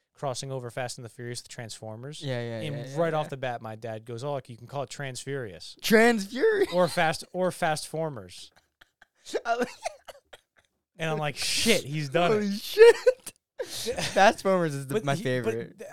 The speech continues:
Speaker 1: that actually might be a, I don't, you know what, uh, I'm not, I don't wanna get into that. We have to review this
Speaker 2: We
Speaker 1: movie.
Speaker 2: do have to
Speaker 1: This
Speaker 2: review this
Speaker 1: fucking
Speaker 2: movie.
Speaker 1: dumb movie that's
Speaker 2: Okay, the, the
Speaker 1: All right.
Speaker 2: first thing I said after the movie was over,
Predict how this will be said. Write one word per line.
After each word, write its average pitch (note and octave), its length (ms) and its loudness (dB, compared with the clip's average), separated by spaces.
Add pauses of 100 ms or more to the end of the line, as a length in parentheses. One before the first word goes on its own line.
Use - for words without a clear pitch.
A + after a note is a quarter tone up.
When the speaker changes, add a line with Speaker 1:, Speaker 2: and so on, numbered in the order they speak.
Speaker 1:
that B3+ 160 6
actually D#4+ 360 2
might A3 360 2
be A#3 200 -2
a, G3 220 2
I F3+ 60 0
don't, E3 200 -2
you E3+ 80 -8
know D3 120 -4
what, C3+ 140 -6 (220)
uh, D#3+ 260 -10
I'm E3 120 -6
not, D#3+ 140 -2
I D3 60 -8
don't D3 100 -8
wanna C#3 120 -8
get A#2+ 100 -12
into A2 140 -14
that. G#2 120 -10
We A2+ 80 -10
have B2+ 80 -10
to A#2+ 80 -14
review A2+ 200 -14
this G#2 140 -16
Speaker 2:
We F3 80 -2
Speaker 1:
movie. E3+ 60 -4
Speaker 2:
do F#3 80 2
have F#3+ 100 6
to E3+ 80 -4
Speaker 1:
This D#3+ 80 2
Speaker 2:
review D#3 100 2
this D3+ 60 0
Speaker 1:
fucking D#3 140 0
Speaker 2:
movie. A#2+ 140 -2
Speaker 1:
dumb D3 340 -6
movie C#3 320 -8
that's - 240 -10 (500)
Speaker 2:
Okay, G3 240 6
the, C3 60 -8
the D3+ 80 -4
Speaker 1:
All D#3+ 60 -4
right. B2 120 0
Speaker 2:
first B3+ 180 4
thing C#4+ 120 -2
I G#3+ 80 4
said D#3+ 220 2
after D#3+ 180 0
the C#3+ 60 -2
movie D3 200 -2
was C3+ 140 -2
over, C3 360 0